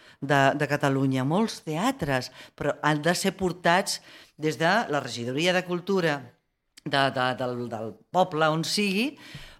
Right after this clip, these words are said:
però d'una manera que també dongui espais no només a les grans produccions, a les cares que surten a la televisió,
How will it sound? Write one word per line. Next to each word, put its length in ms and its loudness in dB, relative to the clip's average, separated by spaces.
però 480 6
d'una 260 2
manera 380 4
que 80 0
també 320 2
dongui 400 2
espais 420 0
no 140 0
només 260 -2
a 60 2
les 160 -2
grans 180 -2
produccions, 560 -2
a 100 0
les 140 0
cares 240 0
que 80 -6
surten 300 -2
a 80 2
la 140 0
televisió, 480 -2